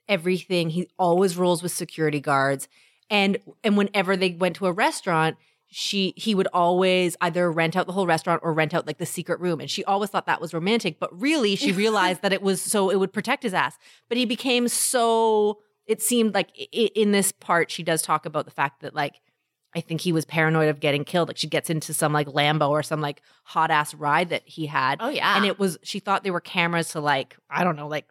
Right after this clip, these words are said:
Speaker 1: tape her or whatever, like, look, look at the cameras, but it was really for security. Like,
Speaker 2: Yeah. No
Speaker 1: paranoid to the
Speaker 2: shit.
Speaker 1: next le-,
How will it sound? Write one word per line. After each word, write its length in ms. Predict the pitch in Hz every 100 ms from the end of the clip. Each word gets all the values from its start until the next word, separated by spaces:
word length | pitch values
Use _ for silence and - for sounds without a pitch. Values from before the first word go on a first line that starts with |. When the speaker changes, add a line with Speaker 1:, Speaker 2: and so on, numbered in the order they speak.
| _
Speaker 1:
tape 300 | - 170 185
her 300 | 156 156 165
or 60 | 175
whatever, 260 | 196 185
like, 160 | 185 165
look, 360 | 175 180 - _ _ _ _ 185
look 200 | 190 202
at 220 | 196 -
the 60 | 185
cameras, 580 | - 175 202 165 170
but 200 | 175 214
it 60 | 202
was 140 | 202
really 260 | 180 202 196
for 140 | 196 202
security. 480 | 202 - 208 185 156
Like, 100 | 226
Speaker 2:
Yeah. 400 | 381 370 185 180
No 40 | 240
Speaker 1:
paranoid 640 | 226 233 233 226 220 208
to 80 | 494
the 20 |
Speaker 2:
shit. 40 | 208
Speaker 1:
next 180 | 180
le-, 80 | -